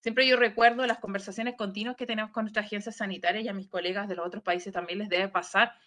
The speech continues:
A mí me dicen, el minsal, por ejemplo, de Chile, "Nosotros somos, somos un obstáculo técnico al comercio". Yo le digo, <laughs> "No necesariamente tiene que ser un obstáculo técnico al comercio. O sea, lo importante es que esas regulaciones se elaboren de manera adecuada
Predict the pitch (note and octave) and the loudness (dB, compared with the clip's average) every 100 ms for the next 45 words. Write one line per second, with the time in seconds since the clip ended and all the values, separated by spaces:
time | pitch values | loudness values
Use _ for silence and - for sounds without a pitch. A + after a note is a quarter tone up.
0 | _ _ _ F3+ A3 B3+ B3+ D4 C4 G3 | _ _ _ -2 0 4 2 2 -2 -2
1 | G3+ G3 G3 G3 F3+ E3 E3+ F#3 F3 E3 | -2 -4 -4 -4 -4 -8 -8 -6 -4 -4
2 | E3 E3 G3 E3+ - G3 B3+ C4 C4 B3 | -6 -8 -6 -6 -6 -6 -4 -2 2 2
3 | A3+ B3 B3 A#3+ A3 B3 B3 A#3+ G#3 A3+ | 2 2 2 2 0 2 2 2 0 -2
4 | A#3+ - G3+ F#3 A#3 E4+ - D#3 - _ | -2 -2 -2 -2 -2 -2 -6 -14 -16 _
5 | _ _ _ - G#3+ A#3 A#3+ - - A3+ | _ _ _ -6 2 6 6 4 2 -6
6 | - _ _ _ A#3+ C4+ F#4 G4 D4+ F#4 | -10 _ _ _ 0 2 2 0 -4 -2
7 | F#4+ F#4+ F#4 D#4+ F#4+ F4+ C#4 C#4 C#4 C4+ | -2 -4 -6 -6 -8 -6 -6 -2 -2 0
8 | B3+ B3 B3+ A#3+ A3+ - G3+ D#4+ - E3 | -4 -2 -2 0 0 -2 -2 -2 -4 -10
9 | C#3+ - D#3 F3+ F#3+ A3 A3 C4+ D4 - | -6 -4 -2 -2 -4 -6 -2 -2 -2 -4
10 | - C#4+ D4 C4+ A#3 A3 - A#3+ C4 C4 | -12 -8 -6 -4 -4 -6 -6 -6 -6 -6
11 | A3+ G3 G#3+ A#3 A3+ G3+ F#3+ A3 A3+ F3 | -4 -2 -4 -4 -4 -4 -2 2 2 0
12 | - G3+ G#3+ G#3+ G#3+ A3 | -2 2 4 4 2 -2